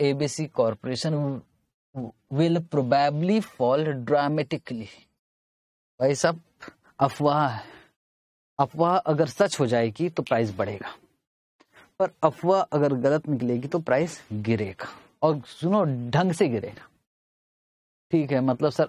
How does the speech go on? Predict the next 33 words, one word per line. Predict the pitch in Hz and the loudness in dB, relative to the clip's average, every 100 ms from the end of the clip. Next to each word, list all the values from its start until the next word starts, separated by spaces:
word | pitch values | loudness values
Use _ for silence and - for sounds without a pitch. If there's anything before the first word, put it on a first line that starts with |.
| - | 2
ऑप्शन | 123 - 135 | -2 0 0
स्ट्रेटजी। | 113 - 107 110 - - - - _ | -2 -4 -6 -6 -14 -16 -20 -20 _
तो | - - | -12 -4
इन्होंने | 151 160 180 165 | 0 2 2 2
डिसाइड | 139 156 147 | 2 2 0
किया | 131 156 165 | -2 0 0
कि | 143 156 | 2 0
हम | 147 - - | 0 -4 -2
कॉल | 120 127 147 | 0 2 2
भी | 165 | 0
खरीद | 151 156 | 0 0
लेते | 156 156 - 180 | 0 -2 -2 -2
हैं | |
और | 190 208 - | -2 -2 -4
पुट | 117 | -6
भी | 107 131 | -6 -10
खरीद | - 180 | -14 -18
लेते | - | -20
हैं। | - _ _ _ _ _ _ _ _ _ _ _ _ _ _ - | -20 _ _ _ _ _ _ _ _ _ _ _ _ _ _ 0
He | 226 214 | 0 2
purchased | 180 156 147 185 170 | 2 2 0 -2 0
one | 180 180 165 | 0 0 -2
three | 160 160 | -2 0
month | 160 165 - - - | 2 0 -4 -2 2
call, | 147 180 180 156 - | 4 2 0 -4 -2
और | 139 - | -2 0
कॉल | 127 123 135 | 0 0 0
का | 139 | -2
स्ट्राइक | - - 110 - | -2 -4 -4 -4
प्राइस | 120 117 120 | -2 -2 -2
है | 165 | -8
फ़ोर्टी | - 101 - 110 | -8 -10 -8 -10
टू | - | -10